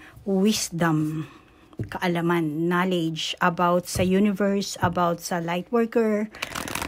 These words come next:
Kaya mahaba po ang reading ko, ano, Pisces, pasensya ka na, ha. Naway, ah, maunawaan mo kung ano ang aking mission. Ano? At gusto ko kayong ma-enlighten. Hindi ako nagtayo ng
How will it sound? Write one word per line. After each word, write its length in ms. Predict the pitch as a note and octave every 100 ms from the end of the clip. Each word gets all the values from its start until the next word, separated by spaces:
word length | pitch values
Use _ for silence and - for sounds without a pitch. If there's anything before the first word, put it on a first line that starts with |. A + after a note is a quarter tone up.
| - - - - -
Kaya 240 | G#3 G3 G3 G#3+
mahaba 480 | G#3 G#3 G3 G3
po 80 | -
ang 160 | G3 F#3
reading 400 | G3 F#3+ G3+ G#3
ko, 160 | A#3+ B3+ B3 - -
ano, 400 | G3 F#3+ G3+ A#3+
Pisces, 640 | - F#3 F#3+ - A3+ A#3 -
pasensya 480 | F3+ - F3 E3 E3+
ka 80 |
na, 160 | E3+ F3+
ha. 200 | F3+ F#3 G3 - -
Naway, 400 | F#3 F#3 F3+ F3+ - - -
ah, 160 | F#3+ F#3
maunawaan 800 | F#3 G#3 G3 F#3 F#3 - F#3 F3+
mo 160 | E3 - -
kung 160 | C#3
ano 160 | F3+ F3+
ang 60 | G3
aking 380 | F#3 F3 F3+ F3
mission. 560 | E3+ D3+ F#3+ E3 E3 - - - - - - - F#3
Ano? 160 | A3 - - - - - - -
At 160 | G3
gusto 240 | - F#3 - G3+
ko 80 |
kayong 320 | - G3+ F#3 F#3+
ma-enlighten. 960 | G3+ G3 F3+ F3 E3 D#3+ - D#3+ D#3+ - - - - - - - -
Hindi 200 | G3+ G3+
ako 240 | G3 F#3+
nagtayo 640 | F#3+ F3+ - - G3+ G3+ A3+
ng 180 | G#3